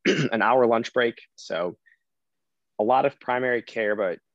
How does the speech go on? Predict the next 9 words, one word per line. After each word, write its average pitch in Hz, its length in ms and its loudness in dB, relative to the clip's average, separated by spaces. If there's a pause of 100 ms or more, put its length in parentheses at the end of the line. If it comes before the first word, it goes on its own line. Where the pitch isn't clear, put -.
(380)
also 110 440 -4
a 98 40 -2
ton 98 220 -10
of 98 40 -8
medical 95 360 -8
sprinkled 90 480 -4
in. 90 240 0
We, 85 180 -4
we, 87 580 -2